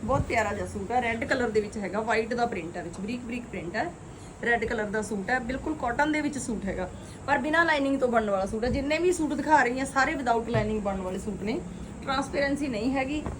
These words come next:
ਤੇ ਇਹ ਸਲਵਾਰ ਹੈਗੀ ਹੈ ਜਿਹੜੀ, ਇਹ ਲਿਨਨ ਕਾਟਨ ਦੇ ਵਿੱਚ ਸਲਵਾਰ ਹੈ,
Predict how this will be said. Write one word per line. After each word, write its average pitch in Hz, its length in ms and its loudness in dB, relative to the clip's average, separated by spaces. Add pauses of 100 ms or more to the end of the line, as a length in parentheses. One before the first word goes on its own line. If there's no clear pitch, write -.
(280)
ਤੇ 277 280 2
ਇਹ 269 260 0
ਸਲਵਾਰ 262 380 6
ਹੈਗੀ 277 260 0
ਹੈ 269 40 0
ਜਿਹੜੀ, 247 240 0
ਇਹ 262 260 4 (2500)
ਲਿਨਨ 339 280 12
ਕਾਟਨ 247 280 6
ਦੇ 208 80 0
ਵਿੱਚ 185 140 -2
ਸਲਵਾਰ 165 380 -2
ਹੈ, 190 60 -10